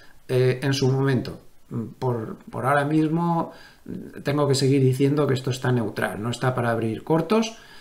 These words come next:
pero tampoco está para lanzarse a la piscina aún, tiene que subir más para confirmar.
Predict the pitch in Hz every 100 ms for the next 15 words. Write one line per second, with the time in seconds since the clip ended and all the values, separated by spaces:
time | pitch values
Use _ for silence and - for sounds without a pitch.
0 | - - - - 156 190 - - 117 131
1 | 147 131 151 156 139 131 120 127 135 131
2 | 131 123 135 120 95 90 - 143 139 139
3 | 123 131 143 123 127 104 - 127 120 113
4 | 101 101 95 87